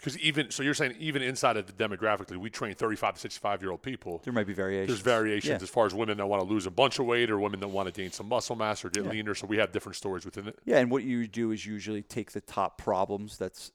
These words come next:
Speaker 2: are solved, right? Take the top problems that are solved and, you know, testimonials about them, or you could go by demographics. It's
Speaker 1: Okay.
Speaker 2: probably better to go off of problem solved. Um, but start in, in the beginning by just getting some.
Speaker 1: And it's, let, let's say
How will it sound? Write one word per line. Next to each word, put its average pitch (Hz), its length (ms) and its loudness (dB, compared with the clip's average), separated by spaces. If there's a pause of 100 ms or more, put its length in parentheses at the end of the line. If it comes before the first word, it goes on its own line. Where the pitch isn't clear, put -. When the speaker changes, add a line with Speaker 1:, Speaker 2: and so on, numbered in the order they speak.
(140)
Speaker 2:
are 101 120 -2
solved, 95 440 -2 (580)
right? - 180 -10
Take 101 180 -8
the - 80 -18
top - 260 -2
problems 95 260 0
that 98 100 -2
are 92 60 -4
solved 117 360 -2
and, 101 240 -8 (100)
you 101 80 -8
know, 92 60 -8
testimonials 95 580 -6
about 98 160 -2
them, - 200 -6
or 98 160 -2
you 95 120 -6
could 92 200 -14 (100)
go 95 180 -2
by 92 240 0
demographics. 92 800 -6
It's - 0 -
Speaker 1:
Okay. - 380 -20
Speaker 2:
probably - 180 4
better 113 320 6
to 104 80 -4
go 98 240 0
off 95 180 0
of 92 140 -6
problem 92 320 0
solved. 90 400 -4 (600)
Um, 92 540 -6 (100)
but 123 160 0 (240)
start - 460 2
in, 107 200 -6
in 113 120 -6
the 110 60 -4
beginning 135 420 -4
by 113 140 -2
just 110 200 -14 (120)
getting 113 240 -4
some. 127 240 -8 (480)
Speaker 1:
And 147 100 2
it's, 135 180 0
let, 151 160 0
let's 151 180 4
say 143 320 2